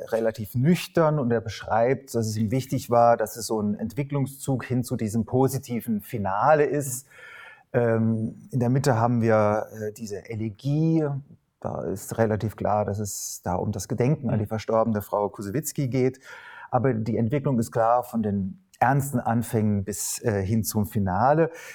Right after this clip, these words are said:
Speaker 1: Viel mehr sagt er allerdings auch nicht, wobei ich finde, das muss er auch gar nicht, denn diese Musik ist jederzeit offen.
Speaker 2: Ja.
Speaker 1: Also, äh, das finde ich schon bemerkenswert. Ich glaub, das ist auch ein,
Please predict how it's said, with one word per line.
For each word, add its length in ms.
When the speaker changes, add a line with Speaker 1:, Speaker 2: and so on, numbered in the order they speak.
Speaker 1:
Viel 520
mehr 280
sagt 340
er 160
allerdings 560
auch 380
nicht, 840
wobei 360
ich 140
finde, 240
das 220
muss 240
er 160
auch 160
gar 220
nicht, 260
denn 240
diese 160
Musik 340
ist 140
jederzeit 500
offen. 440
Speaker 2:
Ja. 80
Speaker 1:
Also, 360
äh, 280
das 240
finde 240
ich 240
schon 460
bemerkenswert. 640
Ich 80
glaub, 180
das 140
ist 120
auch 120
ein, 300